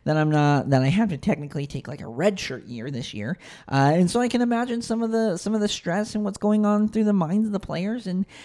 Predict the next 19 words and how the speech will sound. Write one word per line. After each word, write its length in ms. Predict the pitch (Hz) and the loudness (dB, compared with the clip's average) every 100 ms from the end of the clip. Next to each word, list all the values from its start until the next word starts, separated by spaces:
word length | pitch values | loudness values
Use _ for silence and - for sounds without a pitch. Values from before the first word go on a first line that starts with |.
| - | 6
and 160 | 190 | 10
just 160 | 190 226 | 10 8
wanting 520 | 170 170 196 226 220 | 4 2 0 0 0
to 80 | 208 | -2
go 180 | 202 185 | 0 0
out 180 | 175 147 | 0 -2
and 100 | 143 | -6
play, 320 | - 127 120 | -6 -6 -4
just 260 | 160 170 | -6 -6
getting 260 | - 208 208 | -2 0 2
back 300 | 165 160 - | 0 -4 -6
to 140 | - 156 | -4 -4
somewhat 400 | - 156 147 135 | -2 -2 -2 -2
of 100 | 131 | -4
a 40 | |
semblance 400 | - 139 135 131 | -6 -6 -6 -6
of, 160 | 120 - - - | -10 -12 -18 -8
of 160 | - 139 | 2 2
normality. 840 | 151 143 135 131 135 123 110 95 | 4 2 2 0 0 -4 -6 -10